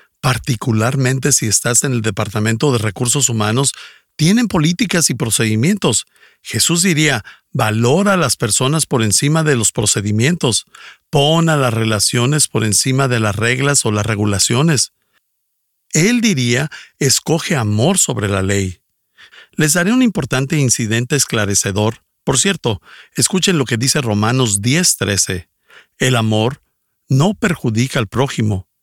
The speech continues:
así que el amor es el cumplimiento de la ley." Así que si haces lo amoroso, es genuinamente para su beneficio, no el tuyo.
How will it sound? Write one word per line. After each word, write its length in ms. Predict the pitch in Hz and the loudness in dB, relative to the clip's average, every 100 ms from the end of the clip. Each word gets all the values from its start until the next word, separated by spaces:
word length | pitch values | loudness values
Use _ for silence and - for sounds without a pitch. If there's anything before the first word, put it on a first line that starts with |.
| _ _ _ _ | _ _ _ _
así 280 | - - 151 | -2 0 -2
que 140 | 131 | 0
el 80 | 139 | 0
amor 420 | 107 101 101 127 - - _ | 2 2 2 0 -6 -20 _
es 220 | 151 - | 0 0
el 120 | 190 | -2
cumplimiento 800 | - 110 110 110 110 156 233 - | -2 -2 0 0 2 2 2 0
de 120 | 107 | 0
la 120 | 101 | 0
ley." 380 | 92 92 87 87 _ _ _ _ _ - - - | 0 -2 -4 -8 _ _ _ _ _ -20 -20 -6
Así 260 | 143 - | 0 0
que 140 | 226 254 | 0 -2
si 160 | - | 0
haces 300 | 131 135 160 | 0 0 -2
lo 100 | 131 | -2
amoroso, 680 | 120 104 104 101 - 147 180 _ - - _ | 0 0 0 0 0 0 -2 _ -20 -20 _
es 240 | 190 214 | 2 2
genuinamente 840 | - 147 131 160 226 202 131 175 196 | 0 0 2 4 4 4 2 0 0
para 220 | 131 117 | 0 0
su 140 | - 110 | 0 0
beneficio, 600 | 110 107 120 185 - 127 | 0 0 0 0 0 0
no 300 | 117 143 254 | 2 4 4
el 120 | 185 | 0
tuyo. 480 | - 202 190 113 | 2 2 2 0